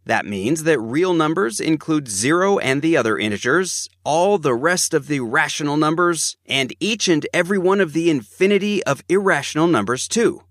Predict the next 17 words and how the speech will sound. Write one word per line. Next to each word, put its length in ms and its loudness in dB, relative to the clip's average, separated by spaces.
Before 460 2
our 160 2
discussion 640 -2
last 320 -2
week, 340 -4
you 180 0
might 440 0
have 160 -6
thought 340 0
that 220 -4
this 260 0
was 200 0
the 220 -8
entire 640 0
world 360 0
of 100 -12
numbers. 640 -2